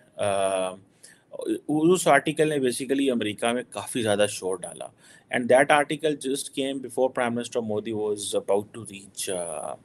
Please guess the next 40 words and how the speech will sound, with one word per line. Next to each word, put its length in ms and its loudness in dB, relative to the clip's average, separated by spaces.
in 420 4
Washington। 540 2
तो, 120 12
और 160 10
वो 180 4
कहा 240 8
जा 200 6
रहा 120 6
है 60 2
कि 80 -4
वो 220 0
article 420 0
जो 160 -8
है, 200 -4
वो 140 6
लिखवाया 480 4
गया 260 2
था 120 -4
या 160 -8
जो 280 -6
भी 100 -12
था 220 -8
उस 180 -12
हवाले 280 -12
से, 200 -8
I 20 -20
don't 160 -14
want 180 -16
to 100 -18
get 320 -10
into 200 -18
it। 100 -20
लेकिन, 420 4
अ, 220 4
अ, 200 2
ये 260 6
जो 120 0
question 500 -2
है, 220 -2
अ, 100 2